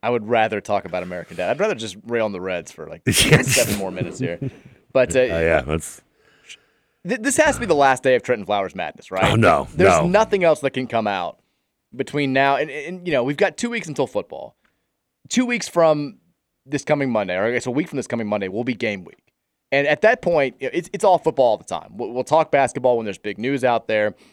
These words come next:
Speaker 1: but we need this
Speaker 2: Or news.
Speaker 1: better now than,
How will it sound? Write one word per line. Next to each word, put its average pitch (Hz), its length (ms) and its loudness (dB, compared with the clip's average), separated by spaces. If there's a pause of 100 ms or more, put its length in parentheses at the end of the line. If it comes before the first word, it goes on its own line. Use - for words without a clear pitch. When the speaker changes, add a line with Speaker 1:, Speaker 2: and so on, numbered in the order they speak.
(140)
Speaker 1:
but 139 140 0
we 185 160 0
need 190 220 -2
this 151 240 0 (580)
Speaker 2:
Or 98 100 2
news. 78 560 -2
Speaker 1:
better 262 320 4
now 160 500 4
than, 120 640 0